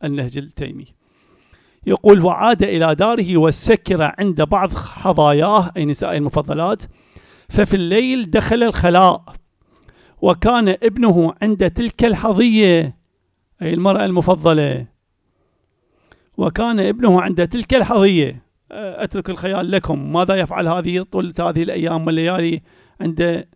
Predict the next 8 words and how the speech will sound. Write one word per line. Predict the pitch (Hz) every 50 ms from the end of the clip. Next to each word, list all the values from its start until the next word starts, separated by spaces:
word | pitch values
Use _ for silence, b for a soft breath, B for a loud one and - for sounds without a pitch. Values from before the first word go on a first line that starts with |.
| _ _ _ _ _ _ _ _ _ _
تلك | - 190 151 - 185
النساء | 180 175 175 160 - 180 175 160 - - - _ _ _ _ -
التي | 180 165 165 160 - 175 170
لا | 165 170 170 165 165
يعرف | 170 185 180 196 196 156 - -
من | 175 160 165 -
أين | - 277 214 208 208 214 214 202
وإلى | 190 170 175 - - 156 160 165 160 -